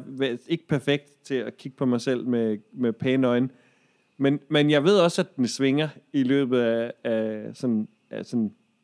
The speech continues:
året og sæsonerne. Sådan, altså, efter jul, så er den, så, så er den helt støbt. <laughs> Og så der, så tager man lidt, og så kommer der i januar, og så er jeg lidt,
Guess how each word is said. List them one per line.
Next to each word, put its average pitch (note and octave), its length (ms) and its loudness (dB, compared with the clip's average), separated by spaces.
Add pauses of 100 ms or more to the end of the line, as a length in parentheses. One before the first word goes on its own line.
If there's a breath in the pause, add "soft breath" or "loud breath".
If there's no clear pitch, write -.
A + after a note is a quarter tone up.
(100)
året B2 360 0
og A2 80 -2
sæsonerne. B2+ 680 0
Sådan, C3 180 -4
altså, B2 240 -2
efter D#3 360 0
jul, C#3 360 2
så E3 120 0
er D3+ 60 2
den, B2 240 -4
så, C#3+ 260 -2 (960 loud breath)
så - 140 4
er F#3+ 60 8
den E3+ 80 2
helt D3+ 220 2
støbt. - 400 -2
<laughs> - 60 -16 (1200 loud breath)
Og D#3 100 -2
så G#3 160 2
der, F3 300 4
så F3+ 380 0
tager F3 180 2
man C#3+ 200 2
lidt, C3+ 160 2
og C3+ 60 -2
så F3+ 100 -6
kommer D#3 320 2
der B2+ 100 4
i A#2+ 80 2
januar, B2+ 360 2
og A#2+ 80 -2
så D#3 100 -2
er D#3 40 2
jeg C#3 120 2
lidt, B2 280 -2